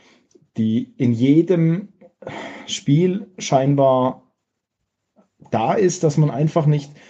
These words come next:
von der ersten Minute an hundert Prozent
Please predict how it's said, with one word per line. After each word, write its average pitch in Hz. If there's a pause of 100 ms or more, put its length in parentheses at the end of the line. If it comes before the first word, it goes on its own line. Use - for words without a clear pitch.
(160)
von -
der 120
ersten 127
Minute 123
an 113
hundert 156
Prozent 120